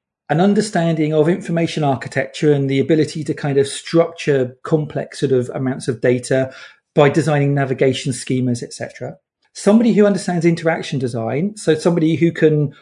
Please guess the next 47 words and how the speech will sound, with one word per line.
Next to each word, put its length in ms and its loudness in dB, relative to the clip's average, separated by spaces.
work 380 4
out 260 0
the, 260 0
the 100 2
user 380 0
journeys 600 4
through 200 4
a, 160 4
a 120 -6
complex 520 -6
system 480 0
and 160 0
can 80 -6
kind 160 0
of 80 0
model 320 2
those 280 2
in 60 -6
the 80 -6
form 240 0
of 140 -4
prototyping. 760 -4
And 100 0
somebody 300 4
that 80 -4
has 220 0
an 80 2
understanding 480 -2
of 100 -6
kind 200 -2
of, 60 4
like, 200 2
sort 160 0
of 220 -2
business 380 2
strategy 460 -4
and 140 -4
product 260 -12
strategy. 420 -16
And 120 2
those 360 4
four 720 4
elements, 480 2
I 80 -2
think, 320 -4
are 180 -6
key 540 -2